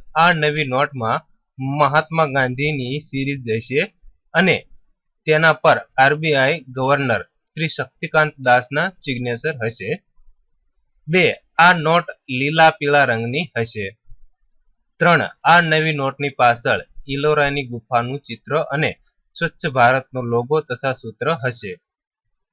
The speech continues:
આ નોટના આગળના ભાગમાં મહાત્મા ગાંધીનું ચિત્ર અને નોટનું મૂલ્ય હિન્દી અને અંગ્રેજીના અંકોમાં હશે.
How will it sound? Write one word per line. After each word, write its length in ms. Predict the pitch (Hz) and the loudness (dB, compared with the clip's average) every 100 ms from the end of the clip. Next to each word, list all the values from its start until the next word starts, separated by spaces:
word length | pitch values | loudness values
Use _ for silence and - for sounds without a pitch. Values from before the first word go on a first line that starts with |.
| _ _ 156 | _ _ 2
આ 160 | 170 | 4
નોટના 420 | 170 160 156 156 | 4 0 2 2
આગળના 500 | 160 131 131 143 147 | 2 2 0 0 0
ભાગમાં 440 | 135 123 117 120 123 | 2 0 0 -4 -4
મહાત્મા 440 | 110 113 120 120 | 0 -2 -2 -6
ગાંધીનું 460 | 110 110 110 117 117 | -4 -4 -4 -8 -8
ચિત્ર 300 | 135 - 143 165 - | -10 -6 -4 -4 -2
અને 220 | 160 139 - _ _ - | -2 -2 -4 _ _ -10
નોટનું 580 | 131 147 156 165 160 156 | 0 2 2 -2 -4 -2
મૂલ્ય 380 | 143 170 139 123 156 - | -2 -2 -2 -4 -4 -6
હિન્દી 300 | 147 156 175 | -4 -2 -2
અને 260 | 165 147 156 | -2 -2 -2
અંગ્રેજીના 760 | 113 123 127 131 120 120 139 113 | -6 -8 -6 -6 -6 -2 -2 -2
અંકોમાં 560 | 120 113 113 123 160 143 | -8 -4 -2 0 0 0
હશે. 340 | - 98 82 | -2 -10 -12